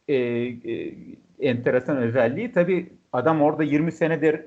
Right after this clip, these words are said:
e, yirmi seneye yakın Amerika'da olduğu için Development League'den şuradan buradan yani bence Gerardi Eden'den çok daha fazla bir,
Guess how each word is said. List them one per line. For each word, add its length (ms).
e, 120
yirmi 400
seneye 320
yakın 240
Amerika'da 480
olduğu 200
için 280
Development 600
League'den 340
şuradan 440
buradan 260
yani 240
bence 340
Gerardi 440
Eden'den 580
çok 300
daha 280
fazla 480
bir, 260